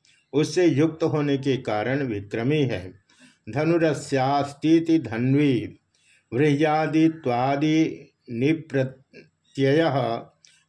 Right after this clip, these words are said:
रामः शस्त्रभृताम् अहम् इति भगवत वचनात्।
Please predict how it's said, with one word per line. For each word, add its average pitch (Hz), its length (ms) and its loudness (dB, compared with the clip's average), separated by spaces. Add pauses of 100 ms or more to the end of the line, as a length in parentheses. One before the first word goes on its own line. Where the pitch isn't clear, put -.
रामः 143 600 -2
शस्त्रभृताम् 135 1300 -4 (960)
अहम् 127 480 -2 (760)
इति 170 440 4
भगवत 131 680 -2
वचनात्। 127 960 -4